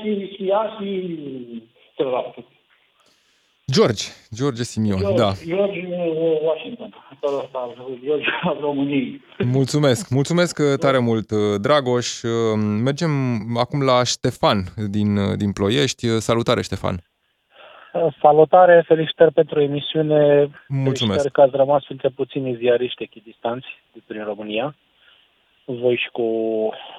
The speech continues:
Speaker 3: Pândaru și cu Negruțiu. Uh, pe scurt, aș vrea să dezbateți un pic mai, uh, în amănunt eșecul instituțional legat de amânarea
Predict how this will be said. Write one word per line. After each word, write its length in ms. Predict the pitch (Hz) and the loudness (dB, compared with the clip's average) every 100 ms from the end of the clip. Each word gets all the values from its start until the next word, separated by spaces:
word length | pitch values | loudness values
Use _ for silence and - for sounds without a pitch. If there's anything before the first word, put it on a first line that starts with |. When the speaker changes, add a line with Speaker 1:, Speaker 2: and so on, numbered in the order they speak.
| _ | _
Speaker 3:
Pândaru 380 | 117 110 117 113 | -6 2 2 2
și 120 | - | -4
cu 120 | - | -10
Negruțiu. 600 | 110 110 117 117 139 160 _ _ _ _ _ - | -14 -14 -12 -10 -6 -8 _ _ _ _ _ 0
Uh, 480 | 143 143 143 143 143 | 4 8 8 8 6
pe 120 | - 147 | 4 2
scurt, 360 | - - 156 - - - | 2 2 2 2 -12 -16
aș 300 | - 143 143 139 143 143 143 139 | -2 2 2 -2 -12 -12 -14 0
vrea 300 | 160 196 190 | 4 6 4
să 120 | - 165 | -2 -2
dezbateți 680 | 165 139 143 170 175 156 156 | 0 0 2 2 2 -6 -8
un 120 | 139 | -8
pic 240 | - 160 - | -8 -10 -6
mai, 420 | 147 139 131 135 | -2 0 0 -2
uh, 580 | 135 131 127 127 123 117 | 0 2 4 4 4 0
în 180 | 131 127 | -4 0
amănunt 600 | 123 123 123 131 123 - - - - | 0 0 -2 0 -2 -6 -14 -16 -4
eșecul 840 | 117 - 131 120 - 123 117 113 | -2 2 0 0 -2 -2 0 -2
instituțional 1000 | 110 120 113 120 - 117 - 110 113 104 - - - - - | -2 -6 -10 -10 -8 -8 -4 0 4 2 0 -18 -20 -20 -2
legat 440 | 120 107 113 113 113 | 0 4 4 2 0
de 500 | 110 110 107 107 107 - | 2 2 4 2 0 0
amânarea 880 | 110 113 113 117 113 110 107 107 | -2 -2 -2 0 2 2 2 0